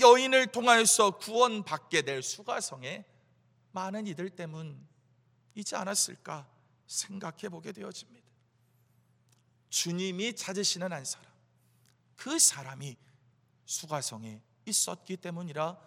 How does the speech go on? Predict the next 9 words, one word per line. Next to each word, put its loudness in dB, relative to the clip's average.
생각해 -6
볼 -10
수 -6
있습니다. -8
주님 -14
오늘도 -4
그 -6
한 -2
사람 -4